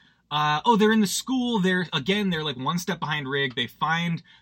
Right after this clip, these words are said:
the two, the couple tied together. They find a Billy the Puppet in one room, and it's another one of these stupid, like, Jigsaw being psychic things where, like, Detective Perez leans down and plays the Jigsaw tape, and Billy the Puppet's like,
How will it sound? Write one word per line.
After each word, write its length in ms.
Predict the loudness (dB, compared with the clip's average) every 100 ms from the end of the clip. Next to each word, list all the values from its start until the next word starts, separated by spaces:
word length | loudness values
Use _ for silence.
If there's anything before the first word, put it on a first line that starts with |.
| -8
the 100 | -8
two, 240 | -4 -4
the 140 | -2 -4
couple 320 | -2 -4 -4
tied 240 | -6 -4
together. 360 | -4 -4 -2 -4 -6 -8
They 100 | -8
find 400 | -2 0 0 0
a 60 | -2
Billy 240 | -4 0
the 80 | -2
Puppet 380 | 0 -2 -2 -6
in 220 | -4 -2
one 280 | 0 0 0
room, 320 | 0 -2 -2 -4
and 100 | -6
it's 160 | -8 -6
another 280 | -2 0 0
one 100 | -2
of 60 | 0
these 160 | 0
stupid, 480 | -2 -2 0 2 0
like, 180 | -4 -8
Jigsaw 340 | -8 -4 -4
being 200 | -4 -6
psychic 400 | -6 -4 -4 -6
things 260 | -8 -8 -6
where, 100 | -6
like, 200 | -4 -6 -12 -20 -14
Detective 420 | -8 -2 -2 -2
Perez 320 | -6 -6 -6 -8
leans 440 | -6 -2 -2 -2
down 240 | -2 -4
and 120 | -4 -8
plays 300 | -8 -8 -6
the 120 | -6
Jigsaw 360 | -6 -4 -4
tape, 320 | -4 -6 -8 -10 _ -12
and 120 | -8
Billy 180 | -4 -4
the 80 | -2
Puppet's 240 | -4 -2
like, 180 | -4 -4